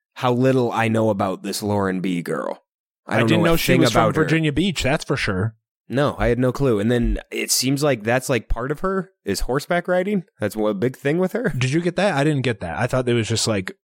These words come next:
Speaker 2: they rent horses here. Not a passion of hers. They just had horses
Speaker 1: <laughs>
Speaker 2: available.
Speaker 1: Okay, maybe. I don't know.
Speaker 2: I
Speaker 1: I
Speaker 2: don't
Speaker 1: couldn't
Speaker 2: know.
Speaker 1: tell.
Speaker 2: <laughs> I don't, I don't know either. Couldn't
Speaker 1: Can't
Speaker 2: tell,
Speaker 1: tell,
Speaker 2: don't care.
Speaker 1: couldn't tell anything about this girl.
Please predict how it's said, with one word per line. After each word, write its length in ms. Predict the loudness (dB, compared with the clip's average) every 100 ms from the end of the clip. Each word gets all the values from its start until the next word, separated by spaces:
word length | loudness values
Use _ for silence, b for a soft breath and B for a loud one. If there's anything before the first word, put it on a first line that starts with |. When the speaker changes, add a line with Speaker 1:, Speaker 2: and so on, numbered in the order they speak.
| -8
Speaker 2:
they 220 | -2 0
rent 220 | 0 -2
horses 380 | -2 -2 -2 -4
here. 300 | -6 -10 -12 _ _ _ _ _ _ -12
Not 180 | -6 -4
a 40 | -4
passion 420 | -6 -4 -4 -6
of 100 | -4
hers. 340 | -4 -2 -2
They 120 | -4
just 180 | -4 -4
had 200 | 0 0
horses 320 | 2 2 0
Speaker 1:
<laughs> 40 | -2
Speaker 2:
available. 600 | 0 0 0 0 0 -2 -10 b _ -6
Speaker 1:
Okay, 360 | -6 -2 -2 -2 _ -6
maybe. 380 | -2 0 -2 -2
I 100 | -2
don't 140 | 0
know. 240 | 0 -2 -6
Speaker 2:
I 20 |
Speaker 1:
I 20 | -6
Speaker 2:
don't 80 | -2
Speaker 1:
couldn't 260 | 0 0
Speaker 2:
know. 60 | -2
Speaker 1:
tell. 160 | -2 -8 _
Speaker 2:
<laughs> 140 | -6
I 240 | -2 0 0
don't, 140 | 0
I 120 | 2
don't 140 | 2 2
know 140 | 2
either. 280 | 0 -2 -6 _ -4
Couldn't 200 | 0 2
Speaker 1:
Can't 40 | 2
Speaker 2:
tell, 120 | 4
Speaker 1:
tell, 100 | 2
Speaker 2:
don't 180 | 2 0
care. 160 | 0
Speaker 1:
couldn't 180 | 0 0
tell 200 | 0 2
anything 300 | 2 0 -2
about 240 | 0 -2
this 140 | -4 -10
girl. 280 | -8 -10